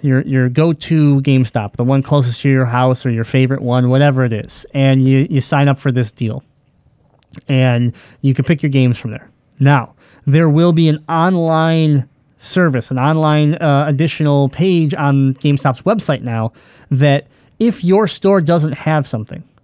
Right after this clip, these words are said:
you can go onto this website, rec-, find that game, and then request that it gets sent to your store,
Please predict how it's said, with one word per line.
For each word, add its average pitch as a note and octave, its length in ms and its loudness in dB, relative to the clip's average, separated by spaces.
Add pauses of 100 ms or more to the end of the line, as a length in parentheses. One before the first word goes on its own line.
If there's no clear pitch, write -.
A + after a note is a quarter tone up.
(480)
you D#3+ 160 2
can D#3 220 0
go D#3+ 140 2
onto G#3 200 2
this F#3 200 -2
website, C3+ 480 -4 (640)
rec-, D3 240 0 (200)
find F#3 300 0
that F#3+ 180 -2
game, D3+ 340 0 (460)
and D3+ 200 2
then D3 160 2
request D3 880 -2
that D#3 140 2
it C#3 100 2
gets C3+ 200 -4
sent - 380 -6
to - 160 -4
your C3+ 280 2
store, - 400 -8